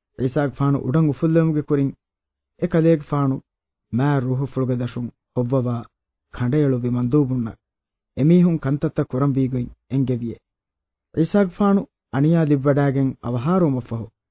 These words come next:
ಎ ಕಲೆಗೆ ಫಾಣುಗೆ ಮಂದೂಬುಂಗೆ ಕುರಿಮಚ್ಚ ಫಾಳುವೆ ವಡಾಗೆಂ ಎಮೀಹುಣ್ಣಂ ಎ ಕಲೆಗೆ ಫಾಣು ದಿರಿ ವಡಾಗೆಂ ವಾಕಂ ಎಕಿ ತಫಾತು ಗೊತ್ತಹುಗೆ ಮತಿಂ ಹಾಮ ಕೊದ್ದಿವ್ವಿಯೆ.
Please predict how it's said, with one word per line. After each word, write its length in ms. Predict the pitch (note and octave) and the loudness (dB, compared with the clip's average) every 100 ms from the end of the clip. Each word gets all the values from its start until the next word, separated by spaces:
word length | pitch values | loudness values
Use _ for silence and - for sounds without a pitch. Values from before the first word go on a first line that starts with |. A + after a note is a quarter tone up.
| _ _ _ | _ _ _
ಎ 60 | D#3 | -4
ಕಲೆಗೆ 360 | D#3 D3 D3 - | 0 2 2 0
ಫಾಣುಗೆ 360 | C#3 C3+ B2+ | -2 0 -2
ಮಂದೂಬುಂಗೆ 800 | - B2+ B2+ E3 D#3 D3 B2+ B2+ - | -2 0 2 2 2 0 0 -4 -10
ಕುರಿಮಚ್ಚ 500 | - C#3 C#3+ C#3 - | -4 0 0 0 -4
ಫಾಳುವೆ 460 | C3 - B2 C3+ C3+ | -6 -4 -2 0 0
ವಡಾಗೆಂ 520 | B2+ A#2+ A#2+ A#2 A#2 _ _ _ _ _ | -2 -2 -4 -6 -8 _ _ _ _ _
ಎಮೀಹುಣ್ಣಂ 600 | A2+ A#2+ D3+ C3+ B2 B2 - _ | -2 0 2 0 -2 -4 -8 _
ಎ 40 | C3 | -6
ಕಲೆಗೆ 360 | B2+ C3 B2 | -2 -2 -4
ಫಾಣು 300 | A2 A#2+ A#2 - _ _ _ - G#2+ | -6 -6 -8 -10 _ _ _ -14 -2
ದಿರಿ 160 | C3+ F3+ | 2 4
ವಡಾಗೆಂ 520 | E3+ D3 D3 C3+ C3 | 4 2 0 0 0
ವಾಕಂ 400 | B2+ B2 A#2+ A#2 _ _ - | -2 -4 -8 -10 _ _ -2
ಎಕಿ 240 | D3+ G3 | 0 0
ತಫಾತು 500 | D#3+ B2+ D3+ D3 C3 | -2 -2 0 -2 -2
ಗೊತ್ತಹುಗೆ 500 | B2 B2+ - C#3 C3 | -4 -4 0 0 0
ಮತಿಂ 380 | B2 A2 A#2+ - _ _ - | -2 -4 -6 -8 _ _ -8
ಹಾಮ 260 | A#2 C3+ | -4 -2
ಕೊದ್ದಿವ್ವಿಯೆ. 580 | B2+ B2 A2 A#2 - - | -2 -6 -8 -10 -12 -18